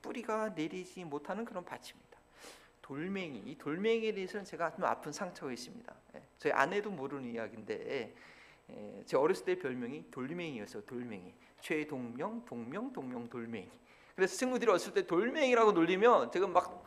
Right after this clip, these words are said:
속상해가지고 막, 막 울고 <laughs> 막 그랬었거든요. 근데 지금은 그러지 않습니다. 뭐 돌멩이라고 해도 저는 지금 괜찮은데 이 돌멩이 때문에 그렇습니다. 이 돌멩이 때문에. 예. 그런 마음밭은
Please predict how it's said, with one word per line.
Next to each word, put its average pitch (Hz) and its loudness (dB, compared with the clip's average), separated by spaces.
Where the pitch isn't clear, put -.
속상해가지고 170 2
막, - -4
막 143 2
울고 180 -2
<laughs> - 0
막 - -6
그랬었거든요. 156 2
근데 202 4
지금은 226 0
그러지 180 2
않습니다. 143 -2
뭐 - 4
돌멩이라고 202 8
해도 165 6
저는 - 2
지금 135 -8
괜찮은데 151 0
이 302 4
돌멩이 349 8
때문에 311 4
그렇습니다. 294 6
이 262 6
돌멩이 254 10
때문에. 135 2
예. - -10
그런 262 12
마음밭은 185 4